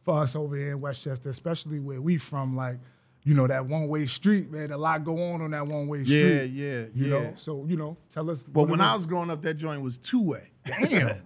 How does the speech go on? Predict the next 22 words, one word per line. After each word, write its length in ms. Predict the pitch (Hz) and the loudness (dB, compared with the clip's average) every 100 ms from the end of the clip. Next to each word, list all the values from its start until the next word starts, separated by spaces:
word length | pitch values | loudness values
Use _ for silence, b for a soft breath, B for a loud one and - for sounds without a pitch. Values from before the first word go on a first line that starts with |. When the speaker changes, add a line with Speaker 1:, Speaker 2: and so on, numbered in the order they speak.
| _ | _
Speaker 2:
<laughs> 100 | - | -10
Speaker 1:
okay. 340 | 208 - 165 | -8 -2 0
Speaker 2:
Um, 760 | 214 139 143 143 139 131 127 127 | 4 4 4 -2 -4 -6 -8 -6
Speaker 1:
Pager 320 | - 208 190 160 | 4 6 6 4
Speaker 2:
but 180 | 160 | 4
I 40 | 160 | 4
Speaker 1:
block. 100 | 170 | 2
Speaker 2:
mean, 400 | 170 165 156 151 _ - | -2 -2 -4 -8 _ -8
Speaker 1:
<laughs> 580 | 151 127 - _ _ _ | -4 -4 -6 _ _ _
Speaker 2:
you 120 | 208 | 4
know, 420 | 208 165 156 - - | 6 6 4 -2 -6
I 80 | 135 | -4
grew 380 | 131 147 156 151 | -2 0 2 2
up, 200 | 147 147 | 0 -2
I, 260 | 143 156 143 | -6 -6 -8
I 20 | |
think 360 | - 165 156 | -2 -2 0
seventy-nine, 760 | - - 165 165 160 160 160 160 | -2 0 0 2 0 2 0 2
we 80 | 160 | 2
had 160 | 151 | 0
the 40 | 147 | -2
blackout, 760 | 135 156 165 - 165 151 147 | -2 0 0 0 -2 -2 -4